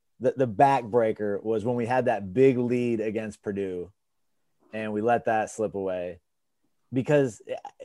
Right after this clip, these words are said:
it really just comes down to the fact that the Big Ten is so damn good and deep.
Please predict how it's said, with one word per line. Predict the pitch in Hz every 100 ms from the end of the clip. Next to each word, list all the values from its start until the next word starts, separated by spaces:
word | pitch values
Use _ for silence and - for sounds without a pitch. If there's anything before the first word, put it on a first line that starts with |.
| -
it | 156 151
really | 202 175
just | 147 -
comes | 139 117
down | 127 135
to |
the | 117
fact | 104 117 98
that |
the | 90
Big | 85 117
Ten | 120 120
is | 95
so | - 117
damn | 110 110 101 90 - 87
good | 95 131 - _ _ _
and | 101 92
deep. | 80 143 -